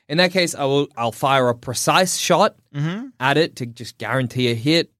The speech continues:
Speaker 1: Just regular. I've only
Speaker 2: At
Speaker 1: got
Speaker 2: the
Speaker 1: At the angel.
Speaker 2: At the angel? Okay.
Speaker 1: I don't know if it's gonna work at all.
Speaker 2: You hit?
Speaker 1: I don't know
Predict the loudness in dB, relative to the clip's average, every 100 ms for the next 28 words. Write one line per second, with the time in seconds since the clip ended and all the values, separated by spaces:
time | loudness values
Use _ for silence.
0 | _ -12 -10 -8 -8 -8 -12 -8 -2 -2
1 | 0 0 2 2 0 -2 -2 0 0 2
2 | -2 -4 -14 _ _ -4 -2 -2 -4 -10
3 | -14 -16 _ _ _ _ -20 -18 -18 -20
4 | -20 _ -4 -2 -2 -6 -10 -6 -4 2
5 | 4 2 0 0 2 4 2 0 -6 _
6 | _ _ _ -10 -4 -2 -2 -4